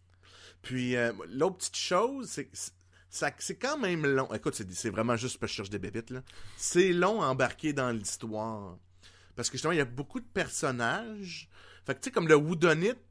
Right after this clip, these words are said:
il est assez simple, même, là, tu sais, le, le, le, le, la conclusion du premier tome, t'es comme, « Ah, ok, tu sais, j'ai lu ça, je suis correct. » Là, tu lis le deuxième, Animal Farm. Là, tu vois comme l'au-, l'autre aspect qui est la ferme. « Ah, ok, tu sais. » Mais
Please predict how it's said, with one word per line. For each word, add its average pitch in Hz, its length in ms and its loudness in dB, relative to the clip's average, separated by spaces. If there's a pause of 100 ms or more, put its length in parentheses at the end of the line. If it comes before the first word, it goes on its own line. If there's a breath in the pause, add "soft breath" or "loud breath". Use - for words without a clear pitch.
il 151 100 -2
est 147 120 2
assez 208 260 4
simple, 175 440 2
même, 135 260 2
là, 127 100 2
tu 175 140 -2
sais, 185 60 0
le, 156 160 4
le, 127 160 2
le, 120 180 0
le, 113 180 -2 (220 loud breath)
la 127 100 0
conclusion 143 400 -2
du 180 80 -6
premier 147 280 0
tome, 190 200 0
t'es 156 60 -10
comme, « 147 260 -2
Ah, 190 140 -2
ok, 233 120 -10
tu 127 200 0
sais, 160 100 -6
j'ai 139 200 0
lu 143 120 -6
ça, 156 300 2
je 170 120 0
suis - 60 -8
correct. » 160 380 0 (320 loud breath)
Là, - 80 4
tu 214 120 -4
lis 196 120 0
le - 60 0
deuxième, 175 500 2
Animal 156 380 0
Farm. 175 500 -2 (640 loud breath)
Là, 156 80 4
tu 147 120 -2
vois 139 120 4
comme 156 200 0
l'au-, 139 180 6
l'autre 135 320 0
aspect 151 320 -2
qui 135 100 -2
est 120 40 0
la 113 100 2
ferme. « 160 320 -4 (500 soft breath)
Ah, 131 140 2
ok, 233 120 -6
tu 139 260 6
sais. » 147 160 -4 (1000 soft breath)
Mais 147 300 -2